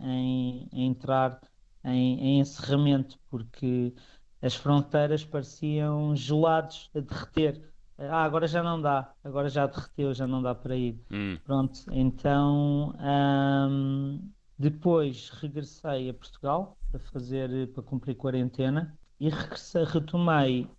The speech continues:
Speaker 1: pelo México, ah, Guatemala, ah, Porto Rico, ah, sabes, foi tanta co-, <laughs> foi tanta coisa que <laughs>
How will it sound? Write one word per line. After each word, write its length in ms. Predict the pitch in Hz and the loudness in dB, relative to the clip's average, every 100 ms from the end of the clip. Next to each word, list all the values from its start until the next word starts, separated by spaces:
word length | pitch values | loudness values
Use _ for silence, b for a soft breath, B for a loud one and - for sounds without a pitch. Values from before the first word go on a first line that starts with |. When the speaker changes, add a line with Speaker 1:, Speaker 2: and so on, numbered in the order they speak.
| _ | _
Speaker 1:
pelo 760 | - 147 139 135 135 131 131 123 | 0 2 4 2 0 0 0 0
México, 640 | 139 147 151 208 196 - - - - - _ - - - - | 2 2 0 -6 -6 -16 -20 -20 -20 -20 _ -20 -20 -20 -10
ah, 260 | 143 131 131 | -2 0 0
Guatemala, 1080 | 117 139 139 143 139 147 151 156 160 156 - - - | 0 -2 -2 0 2 4 2 0 -2 -10 -20 -20 -18
ah, 240 | 135 127 127 - | -10 -6 -8 -4
Porto 240 | 131 113 | -6 -6
Rico, 640 | - 135 139 - - 147 - - - _ - - | -4 0 0 -4 -8 -8 -8 -20 -20 _ -16 -10
ah, 840 | 135 131 131 131 131 131 131 127 131 - - - - - | -4 -2 0 0 -2 -2 -4 -4 -8 -10 -20 -20 -20 -6
sabes, 340 | - 170 - | -2 -2 -4
foi 120 | - | -10
tanta 320 | 170 202 196 196 | -4 -2 -2 -6
co-, 100 | - | -8
<laughs> 280 | - - | -10 -6
foi 120 | - 175 | -2 0
tanta 360 | 208 190 202 | 2 2 2
coisa 500 | 185 - 185 180 202 | -2 2 2 4 0
que 560 | - - 190 190 175 - - | -6 -8 -4 -2 -2 -6 -12
<laughs> 240 | - - | -10 -4